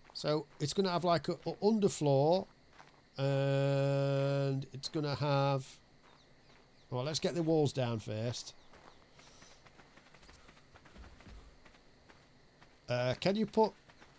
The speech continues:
<laughs> Sarah, thank you.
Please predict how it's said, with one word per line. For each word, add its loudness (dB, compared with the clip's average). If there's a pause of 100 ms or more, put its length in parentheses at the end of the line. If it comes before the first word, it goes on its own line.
(1300)
<laughs> -2
Sarah, 4 (340)
thank -2
you. 2